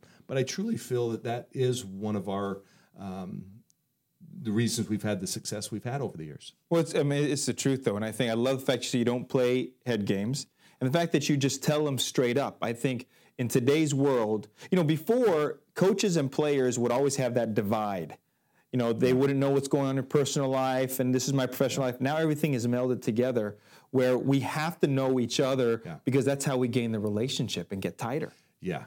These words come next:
Speaker 1: and comes full circle back. We talked relationships right at the start. And I think sometimes that's the tough part for my players to get. I, I am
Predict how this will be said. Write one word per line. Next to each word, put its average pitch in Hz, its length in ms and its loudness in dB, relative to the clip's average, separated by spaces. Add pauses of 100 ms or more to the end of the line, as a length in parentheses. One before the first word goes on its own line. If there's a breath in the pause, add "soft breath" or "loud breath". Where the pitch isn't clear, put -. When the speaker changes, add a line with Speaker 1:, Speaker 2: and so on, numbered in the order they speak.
(120)
Speaker 1:
and 90 300 -6 (180)
comes 92 240 -6
full 98 160 -8
circle 127 360 -6
back. 80 280 -10
We 87 80 -8
talked 87 320 -10
relationships 90 720 -10
right 87 100 -8
at - 80 -14
the 82 60 -18
start. 90 460 -8 (400 loud breath)
And 95 160 -4
I 98 60 -4
think 180 260 0
sometimes 123 880 -2
that's 110 280 -4
the 113 80 -2
tough 135 340 -6
part 113 260 -6
for 104 120 -8
my 95 120 -4
players 95 460 -6
to 90 100 -14
get. 78 320 -12 (540 soft breath)
I, 117 340 0
I 113 180 -4
am 101 320 -2